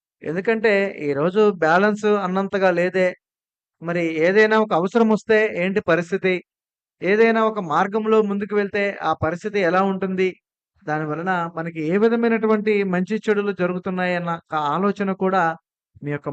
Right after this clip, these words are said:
మనసుని తలచివేస్తుంది. మీకు మొదటగా ఈరోజు ఇదే కనిపిస్తుంది. తర్వాత మధ్యాహ్నం ఒక కాల్ వస్తుంది మీకు. ఎప్పటి నుంచో మరి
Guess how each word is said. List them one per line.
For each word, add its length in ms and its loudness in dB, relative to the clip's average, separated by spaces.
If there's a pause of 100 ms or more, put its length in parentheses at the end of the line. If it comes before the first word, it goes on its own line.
(100)
మనసుని 400 0 (580)
తలచివేస్తుంది. 640 -12 (800)
మీకు 180 -8 (100)
మొదటగా 380 2 (1200)
ఈరోజు 260 0 (100)
ఇదే 220 0
కనిపిస్తుంది. 560 -4 (380)
తర్వాత 280 0 (140)
మధ్యాహ్నం 540 4 (220)
ఒక 200 -6
కాల్ 240 0
వస్తుంది 320 -10
మీకు. 180 -16 (2250)
ఎప్పటి 320 2
నుంచో 280 4 (1080)
మరి 180 6